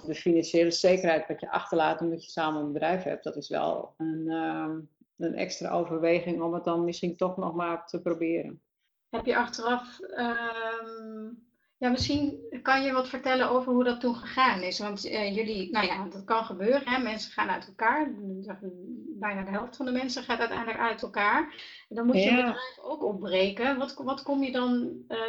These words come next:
Speaker 2: tegen?
Speaker 1: Nou, ehm, het was niet zozeer dat het, dat het bedrijf, eh, opgesplitst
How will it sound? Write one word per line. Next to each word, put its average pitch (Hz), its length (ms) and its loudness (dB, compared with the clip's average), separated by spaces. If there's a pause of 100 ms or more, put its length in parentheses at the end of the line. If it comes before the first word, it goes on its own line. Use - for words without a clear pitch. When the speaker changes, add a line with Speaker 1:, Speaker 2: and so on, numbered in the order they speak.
(120)
Speaker 2:
tegen? 285 720 2 (640)
Speaker 1:
Nou, 262 760 6
ehm, 220 640 6 (500)
het 185 140 -6
was - 160 0
niet 214 120 -2
zozeer 208 300 4
dat 196 180 4
het, 175 200 -6
dat 190 160 6
het 185 220 0
bedrijf, 180 540 2
eh, 151 640 2
opgesplitst - 880 -4